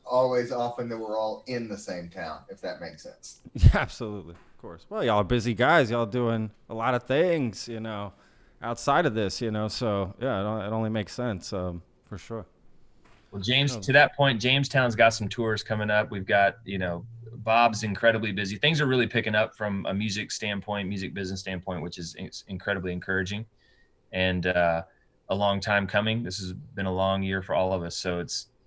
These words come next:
Speaker 3: you know,
Speaker 2: Sure.
Speaker 3: Bob had a show last night at the Long Center, which was fantastic. You know, five hundred people, still, you know, socially distanced and, and,
Speaker 2: Yeah.
Speaker 3: uh, safe, but it was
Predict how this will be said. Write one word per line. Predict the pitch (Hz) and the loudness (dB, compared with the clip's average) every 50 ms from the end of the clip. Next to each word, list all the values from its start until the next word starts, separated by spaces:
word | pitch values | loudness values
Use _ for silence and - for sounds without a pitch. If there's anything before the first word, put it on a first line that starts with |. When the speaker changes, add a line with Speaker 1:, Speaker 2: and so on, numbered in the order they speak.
| - | -16
Speaker 3:
you | - 101 95 | -10 -6 -6
know, | 90 85 | -6 -6
Speaker 2:
Sure. | 82 80 - _ _ _ _ _ _ - | -6 -10 -14 _ _ _ _ _ _ 0
Speaker 3:
Bob | 110 107 107 98 | 2 4 4 6
had | 104 101 101 98 | 6 4 4 4
a | 98 | 2
show | 92 - 104 101 98 | 0 0 0 2 4
last | 98 95 92 - - | 4 2 2 2 0
night | 98 95 95 | 0 0 0
at | 90 90 | 0 -2
the | - 92 | -4 -2
Long | 95 95 95 92 90 | 0 0 0 0 -2
Center, | - - 92 90 87 85 | -4 -4 -4 -4 -4 -4
which | 87 82 - - | -6 -8 -10 -10
was | 87 82 82 - - _ _ _ | -10 -10 -10 -12 -14 _ _ _
fantastic. | - 95 92 92 - - 95 92 90 - - 90 85 - | -8 -8 -6 -6 -2 0 0 0 0 -2 -6 -8 -8 -8
You | 80 87 | -8 -8
know, | 87 87 85 | -8 -8 -8
five | _ - 95 92 95 92 | _ 0 2 2 2 2
hundred | 98 95 85 90 82 - | -2 -4 -4 -4 -8 -8
people, | - 95 92 - 90 87 85 - _ - - - _ _ _ _ _ _ _ | -8 -8 -6 -4 -4 -4 -4 -8 _ -20 -20 -20 _ _ _ _ _ _ _
still, | - - - 170 156 139 127 - - _ _ _ _ _ _ _ - | -10 -2 2 4 4 4 4 2 -4 _ _ _ _ _ _ _ -10
you | - 107 | -6 -4
know, | 104 101 98 92 - | -2 -2 -2 -4 -6
socially | - - 117 113 107 - 110 104 95 | -2 0 2 2 2 0 -4 -4 -4
distanced | 95 90 101 101 - - 104 101 90 - - - | -4 -4 -4 -4 -4 -4 -6 -6 -6 -6 -6 -6
and, | 95 92 92 90 | -4 -4 -4 -4
and, | - 92 92 92 92 90 90 87 | -4 -4 -2 -2 -2 -4 -4 -4
Speaker 2:
Yeah. | - - | -4 -2
Speaker 3:
uh, | 90 87 85 - | 0 0 -2 -4
safe, | - - - - 104 95 98 95 - - | -6 -12 -8 -4 -2 -2 -2 -4 -4 -4
but | 92 101 | -2 -2
it | 104 - | -2 -2
was | 95 95 90 87 - - | -4 -4 -4 -4 -6 -10